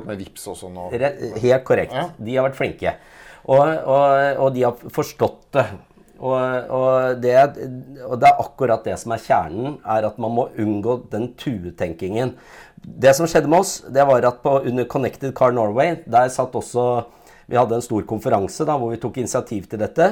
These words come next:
Speaker 2: Der var også Telenor invitert. Deres, eh, da, daværende, eller, eh, nåværende, eh, sjef for det som heter Internet of Things.
Speaker 1: Mm.
Speaker 2: Vi, eh,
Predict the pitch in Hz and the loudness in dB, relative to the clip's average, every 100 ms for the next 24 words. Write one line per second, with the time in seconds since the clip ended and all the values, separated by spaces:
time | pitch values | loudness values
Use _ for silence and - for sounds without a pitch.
0 | - 117 117 120 117 113 101 - 113 117 | 2 2 2 2 0 0 -2 -2 -2 -2
1 | 120 110 113 107 110 113 120 - - - | -6 -4 -4 -2 -2 -4 0 0 0 -10
2 | - _ _ _ _ _ - 120 110 117 | -20 _ _ _ _ _ -4 -2 -2 -4
3 | - - 120 110 104 107 104 101 101 98 | -6 -4 0 0 2 2 2 4 2 2
4 | 101 110 117 110 107 107 107 107 95 101 | 0 0 0 0 -2 0 0 -2 -2 -2
5 | 101 104 113 110 110 107 107 104 123 92 | -2 0 2 4 4 2 0 -2 -8 -12
6 | _ - - _ - 107 104 104 107 - | _ -20 -20 _ -4 -4 -2 -4 -6 0
7 | 113 107 - 113 110 - - 104 101 123 | 2 2 0 -2 -2 -6 -10 -6 -6 -4
8 | 104 117 - 113 101 - - 107 123 - | -4 -6 -10 -8 -8 -8 -8 -6 -6 -8
9 | 117 110 - 151 185 240 - - _ 135 | -10 -10 -4 0 0 -2 -8 -10 _ -14
10 | 143 160 _ _ 110 123 135 139 139 - | -12 -14 _ _ -8 -4 -4 -8 -14 -10
11 | 127 127 123 120 120 117 | -8 -6 -4 -4 -2 -4